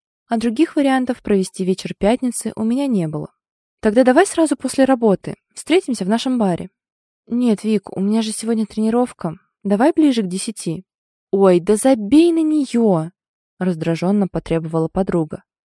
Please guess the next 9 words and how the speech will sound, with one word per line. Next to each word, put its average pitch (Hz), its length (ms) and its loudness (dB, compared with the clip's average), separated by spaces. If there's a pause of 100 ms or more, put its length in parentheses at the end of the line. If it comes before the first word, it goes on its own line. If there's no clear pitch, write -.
(200)
Она 190 200 -2
искренне 262 540 -2
не 254 100 -2
понимала, 196 640 -2 (380)
как 185 200 -4
можно 170 280 -2
предпочесть - 760 -6
занятия 170 500 -2
спортом 208 560 -4